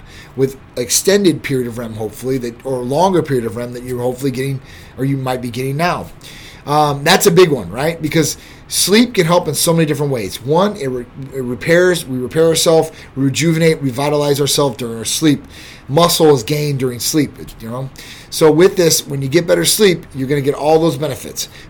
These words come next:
Plus cognitive. So when we think about better rest, you wake up refreshed. That means the mind is clear and clean. You're not foggy-minded. You should be on the ball. This can definitely help along with that.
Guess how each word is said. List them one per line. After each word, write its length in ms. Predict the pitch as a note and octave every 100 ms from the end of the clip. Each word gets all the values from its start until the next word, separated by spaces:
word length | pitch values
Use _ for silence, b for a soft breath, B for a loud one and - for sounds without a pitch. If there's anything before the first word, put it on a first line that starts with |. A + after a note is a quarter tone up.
| B
Plus 380 | - A3+ A#3 - -
cognitive. 680 | - B3+ A#3 D#3 B2 - - - - B B B
So 240 | - F#3+
when 160 | F#3+ F#3
we 120 | F#3+
think 220 | F3 A3
about 300 | G#3+ F#3 C3+
better 220 | E3 F3
rest, 560 | B2+ D3+ E3 D3 - - B B
you 120 | D#3+
wake 240 | F#3 G3 G3+
up 100 | F3+
refreshed. 520 | C#3+ - F3+ B2 -
That 120 | B2
means 220 | D#3+ E3
the 80 | D3+
mind 400 | C#3 D3 D#3 D#3+
is 120 | C3+
clear 560 | - - - G3+ G#3 F#3
and 120 | D3
clean. 420 | - F#3 F#3+ C3+ G2 B B B
You're 100 | D#3
not 160 | F3 E3
foggy-minded. 880 | - F#3 F3+ F3+ F3 E3+ E3+ E3+ C#3+ B B B -
You 80 |
should 220 | C#3+ - E3
be 100 | E3+
on 140 | E3
the 60 | D3
ball. 580 | C#3 E3 F3 F3 F3 B B -
This 180 | E3 E3
can 140 | F3+
definitely 320 | D#3+ D#3 D#3+
help 160 | D3 C#3
along 320 | D3 E3+ G3
with 180 | A#3 -
that. 180 | -